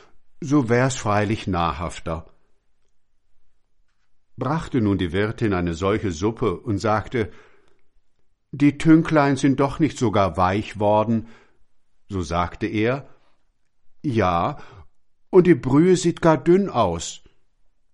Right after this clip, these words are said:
Hättet ihr nicht ein paar Gabeln voll Gemüs darein oder ein Stücklein Fleisch oder beides?“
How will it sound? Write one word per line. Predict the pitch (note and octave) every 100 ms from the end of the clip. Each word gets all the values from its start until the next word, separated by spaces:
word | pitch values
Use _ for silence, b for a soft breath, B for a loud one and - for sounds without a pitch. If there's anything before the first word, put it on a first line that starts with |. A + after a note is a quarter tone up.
| _ _ -
Hättet | B2+ D#3+ B2+
ihr | A#2
nicht | C#3 -
ein | B2
paar | B2 G#2+
Gabeln | E2+ F2 G#2 C3 A#2+
voll | - G2+ F#2+
Gemüs | E2+ F#2 F#2 G2+ D#3+ -
darein | F3+ D#3+ C#3+ C#3 C#3+
oder | C3+ C3 B2 B2+
ein | C#3+
Stücklein | - - E3+ D3+ B2+
Fleisch | - F#2+ G2 A#2 D#3+ - - -
oder | F2 D#2
beides?“ | - D#2+ E2 G#2 D#3+ -